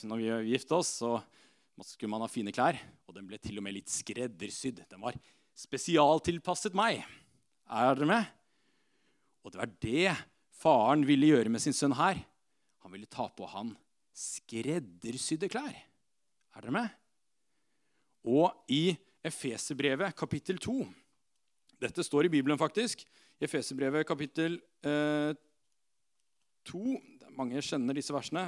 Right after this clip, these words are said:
men, eh, de er verdt å lese på nytt. Efeserbrevet kapittel to og vers, ehm, åt-,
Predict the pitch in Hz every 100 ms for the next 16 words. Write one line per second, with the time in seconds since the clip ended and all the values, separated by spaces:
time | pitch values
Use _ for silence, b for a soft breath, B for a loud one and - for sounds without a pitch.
0 | 151 143 147 147 139 b b b b b
1 | b b 123 123 - 147 131 - 143 170
2 | - 156 151 139 - 135 139 151 143 147
3 | 160 - 175 208 - b b b b b
4 | b b _ - 127 110 135 - - -
5 | _ _ _ _ _ _ _ _ _ _
6 | _ _ 104 98 101 98 98 90 b b
7 | b b b _ _ _ _ _ _ -
8 | - 659